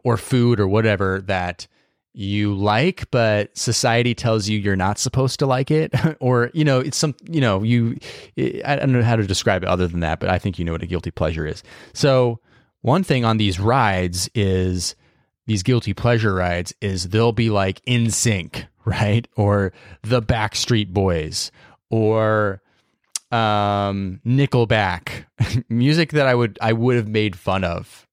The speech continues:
before in my life, or just kind of dismissed or whatever. But I, as I'm exercising to this music, I'm actually kind of like,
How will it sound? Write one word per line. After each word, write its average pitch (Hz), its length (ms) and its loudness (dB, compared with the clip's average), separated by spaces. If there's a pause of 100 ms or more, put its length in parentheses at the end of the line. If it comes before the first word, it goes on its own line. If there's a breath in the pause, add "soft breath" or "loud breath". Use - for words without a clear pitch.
(280)
before 87 460 0
in - 120 -4
my 85 160 0
life, 85 360 -4 (520 loud breath)
or 101 280 4
just 107 280 0
kind 107 180 0
of 92 80 -4
dismissed 95 640 -2
or 92 100 -4
whatever. 90 480 0 (440 loud breath)
But 123 120 4
I, 123 160 2 (100)
as 160 220 2
I'm 143 120 2
exercising 120 720 2
to 120 120 0
this 104 180 -2
music, 110 480 -2
I'm 110 120 0
actually 123 300 0
kind 120 260 -2
of 101 80 -2
like, 98 460 -2